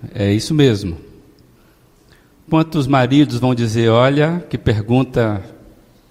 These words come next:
boa"? Quantos pais aqui que gostariam que os filhos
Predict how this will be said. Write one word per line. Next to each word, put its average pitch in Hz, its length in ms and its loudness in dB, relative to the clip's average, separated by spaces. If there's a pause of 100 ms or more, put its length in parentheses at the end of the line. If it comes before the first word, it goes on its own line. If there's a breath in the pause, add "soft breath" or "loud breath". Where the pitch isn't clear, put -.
(140)
boa"? 110 580 0 (1500 soft breath)
Quantos 202 320 -2
pais 160 520 0
aqui 120 560 -6
que 123 100 -8
gostariam 110 540 -2
que 110 80 -8
os - 120 -6
filhos 107 760 -6